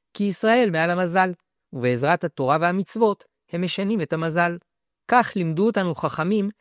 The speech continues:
שאין להתייעץ באסטרולוגים, אלא לדבוק בדרך התורה והמצוות, ועל ידי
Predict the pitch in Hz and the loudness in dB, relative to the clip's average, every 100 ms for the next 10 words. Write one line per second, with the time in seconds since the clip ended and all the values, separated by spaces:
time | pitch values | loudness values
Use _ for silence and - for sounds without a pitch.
0 | _ - 220 247 277 240 180 180 170 - | _ -4 -2 0 2 0 2 2 0 0
1 | 170 156 - 156 151 139 135 127 _ _ | -2 0 0 2 2 0 -4 -12 _ _
2 | - 160 196 214 160 135 151 214 - 160 | 0 4 4 4 0 -2 2 2 0 -2
3 | 180 180 170 - 147 175 170 139 127 - | 0 -2 -4 -2 0 2 2 0 -4 -2
4 | 156 208 _ _ _ - 175 214 | -2 -2 _ _ _ -2 4 6